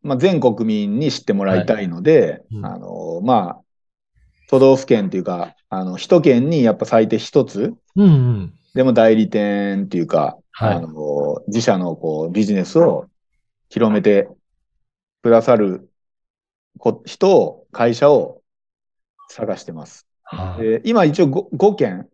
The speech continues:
Speaker 2: おう。
Speaker 1: クリアしてるので、あとまあ、四十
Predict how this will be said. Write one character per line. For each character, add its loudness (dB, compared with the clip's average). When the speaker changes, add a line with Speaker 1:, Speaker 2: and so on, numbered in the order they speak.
Speaker 2:
お 2
う。 -20
Speaker 1:
ク -4
リ 2
ア 0
し -12
て -4
る -4
の -12
で、 0
あ -2
と 0
ま -4
あ、 -14
四 2
十 -6